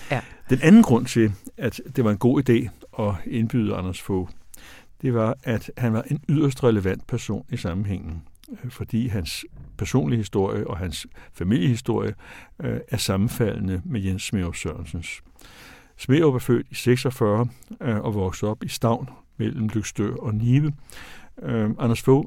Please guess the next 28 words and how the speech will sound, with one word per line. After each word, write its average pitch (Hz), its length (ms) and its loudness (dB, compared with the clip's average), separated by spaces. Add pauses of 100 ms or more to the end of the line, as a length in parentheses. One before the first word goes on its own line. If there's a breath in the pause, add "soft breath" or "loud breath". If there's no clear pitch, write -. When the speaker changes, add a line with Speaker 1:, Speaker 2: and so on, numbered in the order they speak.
Speaker 2:
er - 40 -10
født 120 280 0
i - 80 -8
treoghalvtreds 117 800 0 (400 loud breath)
og 104 320 0
voksede 113 400 2
op 117 120 -2
noget 131 260 8
længere 120 280 6
sydpå. 113 460 0 (480 loud breath)
Men 120 340 2 (120)
Anders 110 220 0
Foghs 170 260 4
baggrund 123 540 2
er 104 160 -2
relevant 107 400 0
i 131 80 0
sammenhængen, 98 680 -2 (140)
fordi 120 280 -6
hans 98 360 -6
farfar 139 540 0 (480 loud breath)
kun 123 220 4
lige 131 220 6
akkurat 107 580 2 (380 loud breath)
kom 107 300 2 (100)
op 117 240 2 (100)
og 123 140 0
blev, 127 240 8